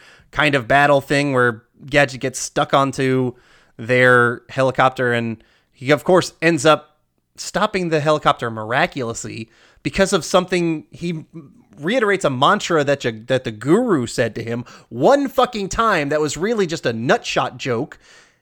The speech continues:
and then he shoots, like, a pen that ends up stopping the helicopter, and I just fucking hated this goddamn movie, obviously. Um, but he saves them as they fall. He's trying to find the right go-go gadget to, to help them with, and it's the umbrella.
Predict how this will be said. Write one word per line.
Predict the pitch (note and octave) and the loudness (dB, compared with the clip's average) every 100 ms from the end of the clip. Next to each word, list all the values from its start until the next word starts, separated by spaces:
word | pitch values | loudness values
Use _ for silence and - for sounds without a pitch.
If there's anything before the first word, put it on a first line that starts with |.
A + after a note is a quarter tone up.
| - | -6
and | F3 | -2
then | G#3 | 0
he | F#3+ | -2
shoots, | - A#3+ A#3+ | -2 -4 -4
like, | G#3 G3 | -2 -2
a | |
pen | D3+ - B3+ A3+ F3 D#3+ - _ _ - | -2 0 2 2 2 -4 -6 _ _ -4
that | E3+ E3+ | -4 -2
ends | E3+ F3+ F3+ | -4 -2 0
up | - - _ _ _ | 0 -4 _ _ _
stopping | - - E3+ F3+ E3+ | -8 -2 -2 -2 -4
the | D3+ | 0
helicopter, | D3 C#3+ D3 C3 C3 B2+ | 2 2 2 -2 -2 -4
and | B2 | -4
I | A#2+ | -6
just | B2+ A#2+ _ | -8 -16 _
fucking | C3 - A2+ | -20 -18 -18
hated | G2+ G#2+ G#2 | -16 -14 -14
this | A2 - | -16 -20
goddamn | - - - A2 A2 | -14 -12 -12 -14 -12
movie, | A2 A2+ A#2 B2+ | -10 -10 -10 -10
obviously. | B2 B2+ B2+ E3+ A#2+ - - - B2 B2 | -10 -10 -12 -12 -16 -16 -20 -20 -8 0
Um, | B2+ C3 B2 - | 2 2 0 0
but | C3 | 0
he | |
saves | B2 F#3 E3+ C#3 | 0 2 2 4
them | D#3 D3+ C#3+ C#3 B2+ | 2 2 0 -6 -2
as | C#3 | -2
they | D3+ | -2
fall. | C3+ - C#3 C#3 C3 B2 | -4 2 4 4 4 0
He's | A#2 | -4
trying | - C#3 C3+ | -2 -2 0
to | B2 | -2
find | - B2+ B2+ A#2 A#2+ _ _ | 0 2 2 -2 -8 _ _
the | A2+ | -4
right | B2 C3+ C3 | 2 0 2
go-go | B2+ B2 B2 | -2 0 0
gadget | A#2 A#2+ A#2 B2 - | 0 0 -2 -8 -6
to, | A#2+ A#2 A#2 - | -2 0 0 -4
to | - | -6
help | A2 B2 | -4 -4
them | A#2 A2+ | -4 -6
with, | A#2 | -6
and | A2+ | -8
it's | A2 - | -10 -12
the | A#2 | -12
umbrella. | A2 A2 A#2 A2 A2 | -10 -4 -4 -2 -6